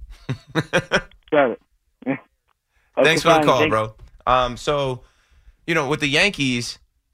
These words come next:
Speaker 1: the injuries is the thing. It's just like, I'm like, "Lo-, Loizaga is hurting." I'm like, "Come on, dude. How?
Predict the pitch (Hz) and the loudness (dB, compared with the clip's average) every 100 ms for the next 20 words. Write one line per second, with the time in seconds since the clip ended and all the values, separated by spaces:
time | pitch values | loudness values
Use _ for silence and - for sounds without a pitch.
0 | _ _ _ _ _ _ - 143 156 147 | _ _ _ _ _ _ -2 0 2 2
1 | 135 113 101 104 95 107 95 107 123 127 | 0 0 -2 -6 -2 0 0 -4 -4 -2
2 | 117 117 117 120 113 131 135 135 143 139 | 2 2 2 2 2 0 0 2 2 2
3 | 135 117 117 98 110 101 110 127 139 - | 0 0 0 0 0 0 -4 -6 -8 -12
4 | - 104 82 76 - - 98 87 - _ | -8 -6 -6 -8 -10 -8 -8 -8 -12 _
5 | _ _ - 160 214 160 95 | _ _ 0 2 4 4 2